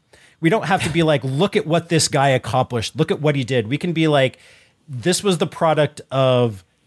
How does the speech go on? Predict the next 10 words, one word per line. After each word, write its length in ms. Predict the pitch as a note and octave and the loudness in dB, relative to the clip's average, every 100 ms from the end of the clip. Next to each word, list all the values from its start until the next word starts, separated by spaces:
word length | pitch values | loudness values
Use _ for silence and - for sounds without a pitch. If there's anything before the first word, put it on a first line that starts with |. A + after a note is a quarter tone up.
| _ _ _ | _ _ _
like, 340 | D3+ C3+ A#2 - | -6 -6 -6 -2
decades 480 | F#3 F3+ D#3 C3+ - | 0 2 2 0 -2
of 180 | C#3 A#2 | -4 -2
structural 480 | - D#3+ - D#3+ | 0 0 2 0
consolidation 1000 | - C#3+ - C3+ B2+ A2 A2+ G#2+ A#2 G#2 - | 2 0 2 2 2 0 0 0 -2 -4 -6
that 280 | A#2+ C#3 - | -6 -6 -6
put 280 | - C#3+ C3+ - - | -2 -2 -2 -10 -4
this 240 | D#3 D3+ - | -2 -2 -2
absolute 680 | C#3 E3+ E3 F#3 D#3 C#3+ - | 0 0 0 0 2 0 -2
fucking 680 | - D#3 B2+ C#3+ B2+ A#2 | -4 -2 0 0 0 -2